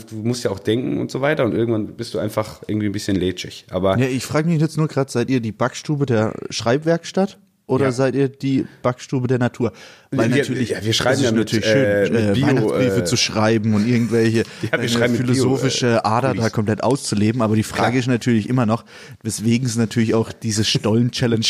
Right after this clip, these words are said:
Speaker 2: gab.
Speaker 1: <laughs>
Speaker 2: Wer backt
Speaker 1: Ja.
Speaker 2: den
Speaker 1: Äh,
Speaker 2: besseren Stollen,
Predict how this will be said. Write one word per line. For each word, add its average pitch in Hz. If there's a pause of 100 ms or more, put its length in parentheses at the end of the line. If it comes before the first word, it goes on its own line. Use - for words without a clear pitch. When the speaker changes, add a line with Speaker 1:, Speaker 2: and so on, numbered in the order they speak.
Speaker 2:
gab. 120 (300)
Speaker 1:
<laughs> -
Speaker 2:
Wer 120 (100)
backt -
Speaker 1:
Ja. 101 (260)
Speaker 2:
den 147
Speaker 1:
Äh, 123
Speaker 2:
besseren 131
Stollen, 180